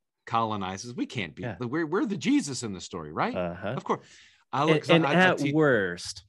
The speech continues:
Speaker 2: we're maybe the four friends, or we're
Speaker 1: <laughs>
Speaker 2: maybe the people who showed up just to be in the room. <laughs>
Speaker 1: Right.
Speaker 2: Or, or
Speaker 1: Yeah.
Speaker 2: maybe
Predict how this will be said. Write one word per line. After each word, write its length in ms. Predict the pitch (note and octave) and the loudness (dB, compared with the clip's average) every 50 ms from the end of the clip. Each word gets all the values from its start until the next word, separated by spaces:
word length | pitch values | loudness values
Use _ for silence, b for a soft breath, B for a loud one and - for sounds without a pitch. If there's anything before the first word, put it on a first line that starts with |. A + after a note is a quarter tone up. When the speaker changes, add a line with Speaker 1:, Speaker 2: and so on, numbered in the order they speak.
| _ _ | _ _
Speaker 2:
we're 140 | - A#2 A#2 | 0 2 4
maybe 220 | A2 G#2 G2+ F#2 F2+ | 4 4 2 2 0
the 80 | F2 F2 | -4 -6
four 200 | - F2+ E2+ - | -6 -8 -8 -8
friends, 420 | - A1+ - - A#2+ - - - _ _ _ | -10 -12 -14 -14 -18 -20 -20 -20 _ _ _
or 340 | - D3 C#3 C3 C3 B2 B2 | 6 8 10 10 10 8 6
we're 220 | A#2+ C3 C3+ C#3 | 6 6 6 6
Speaker 1:
<laughs> 0 | |
Speaker 2:
maybe 1000 | C3+ C3 C3 C3+ C3+ C3+ C3+ C3 C3+ C3+ C3+ C3+ C3+ B2+ A#2+ B2 A#2 A2+ A2 A2+ | 6 6 6 6 6 6 8 8 10 10 10 10 8 8 8 6 6 6 6 4
the 120 | G#2 A2+ | 4 2
people 300 | G#2+ - A#2+ A2+ A2+ A2+ | 2 2 0 2 2 0
who 140 | G2+ G#2+ A2+ | 0 0 -2
showed 260 | G#2+ - - G2+ F#2+ | -2 0 0 0 2
up 120 | G2 F#2 F2 | 0 0 -2
just 220 | G2 F#2+ F2 - | -4 -8 -8 -6
to 40 | - | -6
be 140 | E2 F2+ E2+ | -4 -4 -4
in 100 | E2+ D#2+ | -4 -4
the 80 | D#2 | -6
room. 200 | D2+ - - - _ _ _ _ - | -8 -12 -14 -16 _ _ _ _ -14
<laughs> 960 | - - G4+ - - - - - - - - - - - - - - - - - | 0 2 2 4 4 2 0 -2 -2 -4 -4 0 0 0 0 2 0 -2 -2 -2
Speaker 1:
Right. 420 | A2 G#2+ A2 G2+ E2 C#2+ - - - - - | -2 -2 -2 -2 -4 -6 -10 -14 -8 0 4
Speaker 2:
Or, 240 | C#3+ C3+ C3 B2 - | 6 6 6 6 6
or 120 | C#3 C#3 C#3 | 6 6 6
Speaker 1:
Yeah. 60 | C#3+ | 6
Speaker 2:
maybe 760 | D3+ D#3+ E3 E3+ E3 D#3+ D#3 D#3 D3 C#3+ C3+ C3 B2 B2 B2 | 8 8 10 12 12 12 12 12 10 10 10 8 6 4 0